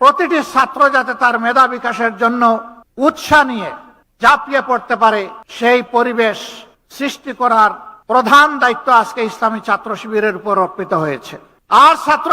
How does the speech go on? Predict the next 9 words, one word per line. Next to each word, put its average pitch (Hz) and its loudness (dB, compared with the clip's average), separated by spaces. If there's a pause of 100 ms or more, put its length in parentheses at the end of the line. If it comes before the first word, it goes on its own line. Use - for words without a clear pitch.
শিবিরের 320 2 (140)
জন্ম 277 0 (200)
হয়েছে 277 0
এই 233 -6
জন্যে 185 -6 (420)
যে 226 0
এরা 247 6 (120)
জাতিকে 247 2 (580)
চরিত্রবান, 277 4